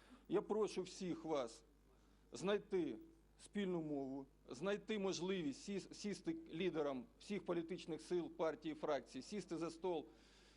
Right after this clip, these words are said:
е, переговорів і розпочати, повернутися до роботи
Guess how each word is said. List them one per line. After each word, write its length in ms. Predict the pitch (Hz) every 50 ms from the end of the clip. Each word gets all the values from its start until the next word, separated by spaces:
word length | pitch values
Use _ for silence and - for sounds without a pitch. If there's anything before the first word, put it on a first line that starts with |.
| - - -
е, 100 | 147 151
переговорів 760 | 151 196 190 190 175 165 170 151 151 151 151 156 165 160 160 - - - - - - - - -
і 180 | - 165 190 196 - -
розпочати, 680 | 170 196 196 - - 196 180 - 214 226 220 220 208 175
повернутися 800 | - 196 208 226 233 226 226 226 196 165 175 147 - 165 151
до 120 | 147 165 185
роботи 560 | 196 185 170 185 190 170 160 160 139 135